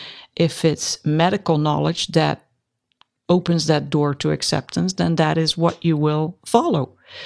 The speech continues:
So, you know, that's with young people. They need to see which doors will open, that, which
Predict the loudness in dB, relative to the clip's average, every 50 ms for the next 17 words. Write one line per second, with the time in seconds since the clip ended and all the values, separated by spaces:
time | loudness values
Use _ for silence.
0 | -18 -16 -8 -2 0 2 2 2 2 2 2 0 0 0 0 0 -2 -2 0 -2
1 | -2 0 2 0 0 0 -2 0 0 0 0 2 0 0 2 2 0 -2 -4 _
2 | -20 -20 -20 -20 _ _ 2 4 4 6 4 2 0 0 -2 -2 -2 0 0 0
3 | 0 2 0 0 -2 -2 0 2 2 2 4 0 0 -2 -2 -4 0 0 0 0
4 | 0 -2 -2 -2 -2 -2 -2 _ -16 -20 -20 -20 -20 -20 _ _ _ _ _ 0
5 | 0 0 0 -2 -12 _ -8 -6 -4 -4 0 0 0 0 0 -4 -4 -4 -4 -4
6 | -6 -8